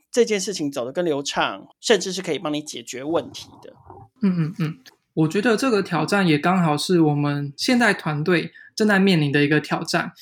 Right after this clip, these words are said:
Speaker 2: 因为我们现在团队就是人数有在成长，然后我觉得在跨部门沟通啊，或者是目标对齐的这方面，其实是还蛮具挑战性的。举例说，呃，我们会说做产品设计，我们要站在使用者的角度来解决痛点嘛。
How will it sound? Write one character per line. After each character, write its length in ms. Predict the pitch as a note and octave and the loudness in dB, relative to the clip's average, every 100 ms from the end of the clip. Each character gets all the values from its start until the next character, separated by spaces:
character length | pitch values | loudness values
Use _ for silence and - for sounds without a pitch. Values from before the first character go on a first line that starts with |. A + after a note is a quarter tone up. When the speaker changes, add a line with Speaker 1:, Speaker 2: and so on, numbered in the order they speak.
| _ | _
Speaker 2:
因 100 | G3 | 4
为 40 | A3+ | 6
我 80 | E3 | 4
们 160 | D3 | 2
现 120 | C#3+ | 2
在 80 | F#3 F#3+ | 2 2
团 240 | E3+ D3+ | 0 0
队 160 | F3 D#3 | 2 2
就 100 | D#3+ | 0
是 260 | - D#3 | 0 2
人 160 | D#3 D#3+ | 4 2
数 200 | - F3+ | 2 0
有 100 | C#3+ | 2
在 380 | D3+ D3 D3 _ | 2 2 -2 _
成 240 | - D3+ | -4 -2
长， 300 | D#3 D#3+ - - _ _ _ | 0 0 -2 -14 _ _ _
然 140 | D3 | 0
后 140 | G#3 A3+ | 4 4
我 80 | |
觉 100 | D3+ | 4
得 60 | D#3 | 2
在 260 | F3+ D#3+ D#3 - | 4 0 -2 -16
跨 200 | - F#3 | -2 0
部 160 | F3+ F#3 | 2 2
门 220 | D3 C#3 | 2 0
沟 160 | D#3 | 0
通 220 | D3+ D#3+ D3 | 0 -2 -2
啊， 180 | D3 | -2
或 140 | D#3 D#3+ | 0 -2
者 80 | C#3+ | 0
是 180 | E3 | 2
目 180 | E3 F3+ | 4 4
标 200 | D#3 D3+ | 2 0
对 180 | D3 E3 | 2 0
齐 180 | D3 E3 | 0 -6
的 120 | D#3 | -4
这 100 | E3+ | -4
方 220 | E3 D3 | -2 -4
面， 180 | D#3 D#3 - - | -4 -6 -12 -10
其 140 | F3 | -2
实 100 | F#3 | -2
是 340 | F3 G#3+ F#3 - | 0 0 -2 -4
还 140 | E3+ | 0
蛮 180 | D#3 D#3 | 2 2
具 140 | E3+ F#3 | 2 -2
挑 160 | - | -2
战 200 | D#3+ D#3 | -2 -2
性 280 | D3+ D#3+ D#3 | -2 -2 -4
的。 220 | - - _ _ | -10 -18 _ _
举 140 | - E3 | 0 0
例 120 | G#3+ | 2
说， 380 | - F#3 F3+ F3+ - | 0 0 0 -4 -8
呃， 120 | D#3+ D3 | -4 -2
我 60 | |
们 120 | C#3 D3+ | -2 -2
会 120 | F#3+ | -2
说 280 | F3+ E3 E3 | 2 2 4
做 220 | A3+ E3+ | 2 0
产 240 | - E3+ | 0 0
品 160 | G3+ C#3+ | 0 0
设 180 | - D#3+ | 0 0
计， 300 | - D#3+ - _ | 0 -4 -6 _
我 80 | E3 | -2
们 120 | D3+ | 0
要 120 | D3+ | 0
站 120 | D#3 | 0
在 160 | E3+ F3 | 2 2
使 200 | E3 D#3 | 0 -2
用 160 | D3+ D#3+ | -2 0
者 100 | D3+ | 0
的 100 | C#3+ | -2
角 200 | D3 - | -4 0
度 120 | D#3+ | 0
来 140 | C#3+ | 0
解 140 | C#3+ D#3+ | -2 -4
决 120 | D#3 | -4
痛 220 | E3 D3+ | -2 -2
点 180 | - | -4
嘛。 80 | - | -8